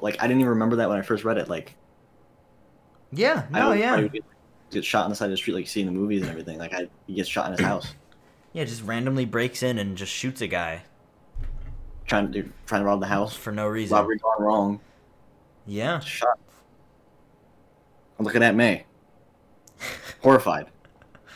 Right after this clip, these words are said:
Speaker 2: She witnessed the whole thing.
Speaker 1: For real. And where was, where was Parker?
Speaker 2: She, okay. Aunt May does not seem traumatized enough for having witnessed her husband of, like,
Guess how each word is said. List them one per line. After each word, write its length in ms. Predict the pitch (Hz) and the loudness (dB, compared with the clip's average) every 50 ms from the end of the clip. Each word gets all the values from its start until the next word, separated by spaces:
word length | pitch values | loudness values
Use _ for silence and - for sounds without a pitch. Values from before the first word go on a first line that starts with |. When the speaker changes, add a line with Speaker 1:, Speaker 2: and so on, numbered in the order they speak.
| - - - | -20 -20 -16
Speaker 2:
She 160 | - - 151 | -10 -8 -6
witnessed 380 | 110 95 113 92 120 123 - - | -4 -2 -2 -2 -2 -4 -4 -4
the 60 | 107 | -4
whole 200 | 107 110 117 117 | -2 -2 -2 -2
thing. 300 | 113 123 113 98 90 92 - - - _ _ _ - - - - - - _ _ _ _ - - _ _ | -2 -4 -6 -6 -6 -10 -16 -20 -20 _ _ _ -20 -20 -20 -20 -20 -20 _ _ _ _ -20 -20 _ _
Speaker 1:
For 140 | - 104 101 | 0 2 4
real. 260 | 113 131 101 - - - _ _ - - | 6 6 4 2 -2 -8 _ _ -10 -2
And 120 | - 101 | 2 4
where 100 | 104 113 | 4 6
was, 240 | 113 113 107 - - | 6 4 2 0 -2
where 140 | 113 107 107 | -2 0 0
was 100 | 104 - | 0 -2
Parker? 380 | - 82 80 - - - - - _ _ _ _ _ | -4 -6 -8 -8 -12 -16 -18 -20 _ _ _ _ _
Speaker 2:
She, 480 | - - - - 233 269 320 349 - | -8 -6 -4 -2 0 2 2 2 2
okay. 380 | - 160 160 151 104 87 85 85 - _ _ _ - - _ _ _ _ _ | 0 0 2 2 0 -2 -2 -6 -14 _ _ _ -20 -20 _ _ _ _ _
Aunt 200 | - - 226 247 | -2 0 0 2
May 120 | 311 349 320 | 2 0 2
does 180 | 185 185 143 | 2 2 2
not 300 | 131 131 113 107 110 92 | 2 2 2 2 2 0
seem 260 | - - 113 110 110 98 | -2 -6 -6 -6 -6 -6
traumatized 640 | - - 98 98 95 92 - 98 87 90 82 87 | -6 -6 -6 -6 -6 -8 -8 -8 -8 -8 -8 -8
enough 380 | 87 87 82 85 - - - - _ _ | -10 -8 -8 -10 -10 -14 -20 -20 _ _
for 200 | - - - 117 | -14 -8 -6 -4
having 340 | 98 107 107 104 107 98 95 | -4 -4 -4 -6 -6 -6 -6
witnessed 360 | 95 98 - 110 110 107 - | -8 -8 -6 -8 -10 -10 -8
her 240 | - 110 104 98 85 - | -6 -6 -4 -6 -6 -8
husband 380 | - 117 110 95 92 113 107 101 | -10 -10 -10 -8 -8 -8 -6 -6
of, 140 | 101 92 - | -6 -6 -6
like, 220 | 90 92 92 - | -8 -10 -10 -12